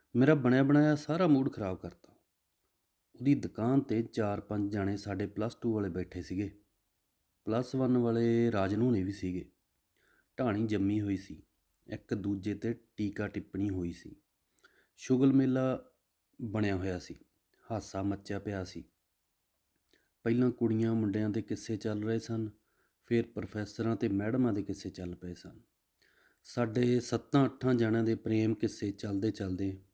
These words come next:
ਮੰਮੀਆਂ ਪਾਪਿਆਂ ਦੇ ਕਿੱਸੇ ਚੱਲ ਪਏ ਸਨ। ਚਿਰੰਜੀ ਦੇ ਮੰਮੀ ਪਾਪਾ ਦੀ ਗੱਲ ਚੱਲੀ ਤਾਂ ਉਹ ਸਾਡੀਆਂ ਗੱਲਾਂ ਦੀ ਲਪੇਟ ਵਿੱਚ ਆ ਗਿਆ ਸੀ।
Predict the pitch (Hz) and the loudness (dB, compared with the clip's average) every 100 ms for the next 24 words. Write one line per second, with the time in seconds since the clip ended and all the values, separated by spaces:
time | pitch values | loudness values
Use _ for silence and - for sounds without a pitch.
0 | - 104 110 120 127 127 117 107 - 113 | -6 -2 2 4 4 2 0 -6 -4 -4
1 | 107 104 - - 120 - 95 90 92 90 | -2 -2 -4 -4 -4 -4 -6 -6 -8 -10
2 | - 90 - _ - 123 113 113 123 127 | -10 -12 -14 _ 0 2 4 4 2 2
3 | 120 113 113 143 139 113 - 110 104 104 | 2 2 4 4 4 -2 -6 -8 -4 -2
4 | 101 101 101 101 98 90 _ 110 117 - | -2 -2 -2 0 -2 -6 _ -2 -2 -2
5 | 98 95 101 104 95 92 101 101 98 95 | -6 -2 0 0 0 0 0 -2 -4 -4
6 | 92 92 90 - 82 80 80 - - | -4 -4 -6 -6 -8 -8 -12 -18 -20